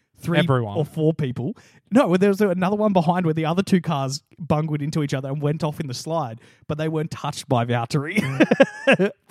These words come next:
Speaker 2: No, my favourite, favourite moment of that, because it was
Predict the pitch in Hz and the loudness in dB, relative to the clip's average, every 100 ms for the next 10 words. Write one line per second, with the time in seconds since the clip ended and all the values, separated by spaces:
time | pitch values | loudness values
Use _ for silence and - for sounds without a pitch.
0 | 214 156 143 - _ _ _ - 170 147 | -12 -12 -16 -20 _ _ _ -4 -2 -2
1 | _ 180 170 151 - 156 147 147 139 101 | _ -6 -4 -4 -4 -2 0 0 -2 -6
2 | - - _ _ - 127 131 131 110 110 | -10 -20 _ _ -8 -6 -6 -8 -10 -10
3 | 113 110 107 - 123 127 165 180 139 | -10 -10 -10 -10 -10 -4 -2 -2 -2